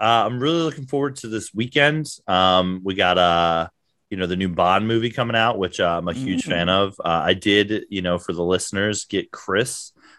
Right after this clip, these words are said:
Speaker 1: a box set of the previous movie, so we'll hear from him in a minute if he's, if he's done his deep dive to get ready for this, that movie. Um, but yeah, just really looking forward to some Harry time. It's, it's been a couple stressful, couple, last couple weeks, but some fun ones. And, uh,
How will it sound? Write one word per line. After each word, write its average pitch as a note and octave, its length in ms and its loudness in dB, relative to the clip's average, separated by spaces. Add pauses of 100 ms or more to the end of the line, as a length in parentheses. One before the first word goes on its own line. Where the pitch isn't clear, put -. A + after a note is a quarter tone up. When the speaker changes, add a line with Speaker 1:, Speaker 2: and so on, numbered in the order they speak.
(120)
Speaker 1:
a F#2+ 60 0
box F#2+ 380 2
set G#2+ 140 4
of F2 80 -4
the E2+ 80 -8
previous G2+ 440 -2
movie, C3 320 -4
so E2+ 480 2 (280)
we'll F#2+ 140 -4
hear G#2 160 -2
from F2 200 -10
him F#2+ 200 -2
in G#2 80 0
a F2 40 -2
minute F2+ 300 0
if G#2 140 -2
he's, E2+ 300 -6
if F#2+ 100 -8
he's F2 200 -6
done F#2 220 2
his F2+ 200 -4
deep F2 220 -6
dive F#2 260 0
to F#2 100 -10
get D#2+ 140 -4
ready E2+ 220 -2
for E2+ 120 -10
this, E2 220 -8 (140)
that E2 220 -4
movie. F#2 360 -6 (400)
Um, G#2 440 2 (360)
but D3+ 100 4
yeah, F#3 140 6
just D3 160 -2
really G3+ 160 4
looking G3+ 240 -2
forward G3 200 0
to E3+ 60 -10
some E3 140 -6
Harry E3 260 2
time. F2+ 260 -2
It's, F2+ 160 -14
it's F#2+ 180 -10
been A2+ 180 -4
a A2+ 140 0
couple C3+ 280 -6
stressful, B2 840 0 (280)
couple, A2 580 2 (140)
last A2 240 2
couple G#2+ 240 -6
weeks, A2+ 400 -4
but G#2 120 -4
some F#2 140 -6
fun A2 240 0
ones. C3+ 440 -2
And, F2 280 -2
uh, D#2+ 280 2